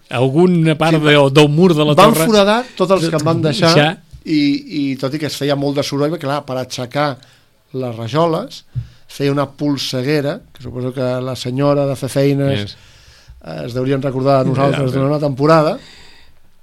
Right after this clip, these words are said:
Speaker 2: Però ja t'ho dic, es va intentar exhaurir al màxim precisament per això.
Speaker 1: A la recerca de la torre.
Speaker 2: A la recerca una mica de la torre, amb el sentit, eh,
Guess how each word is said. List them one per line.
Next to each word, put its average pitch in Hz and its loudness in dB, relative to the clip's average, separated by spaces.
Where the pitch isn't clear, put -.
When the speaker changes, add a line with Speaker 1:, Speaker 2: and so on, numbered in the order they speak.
Speaker 2:
Però 127 2
ja 123 -2
t'ho 123 -6
dic, 135 -2
es - -8
va 123 -6
intentar 131 -4
exhaurir 131 -2
al 135 -2
màxim 143 -8
precisament 113 -14
per 139 -18
això. - -18
Speaker 1:
A 95 -8
la 107 -4
recerca 160 -4
de 160 -4
la 156 -6
torre. 107 -8
Speaker 2:
A 139 -8
la 127 -4
recerca 135 -8
una 147 -4
mica 165 -4
de 165 -2
la 147 -2
torre, 165 -2
amb 170 -6
el 147 -8
sentit, 135 -8
eh, 71 -10